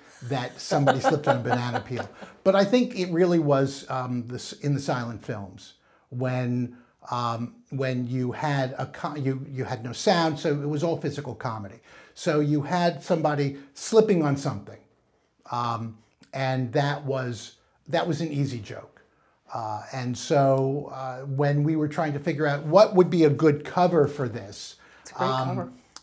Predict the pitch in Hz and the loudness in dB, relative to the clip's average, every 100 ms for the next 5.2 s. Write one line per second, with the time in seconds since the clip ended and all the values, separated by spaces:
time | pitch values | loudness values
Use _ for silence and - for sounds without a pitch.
0 | _ 143 160 160 160 190 202 202 185 156 | _ -2 2 2 4 6 4 4 0 0
1 | - 135 - 208 185 - 185 170 160 143 | -4 -2 4 4 4 0 0 0 -2 -4
2 | 127 113 110 107 156 139 139 127 - 151 | -6 -8 -10 -6 -2 0 0 -2 -6 -6
3 | 123 117 120 117 135 127 120 127 120 117 | -6 -8 -10 -10 -10 -8 -8 -8 -6 -6
4 | 117 123 170 160 147 147 - 139 123 117 | -2 2 4 4 0 -2 -4 -2 -2 -6
5 | 104 | -10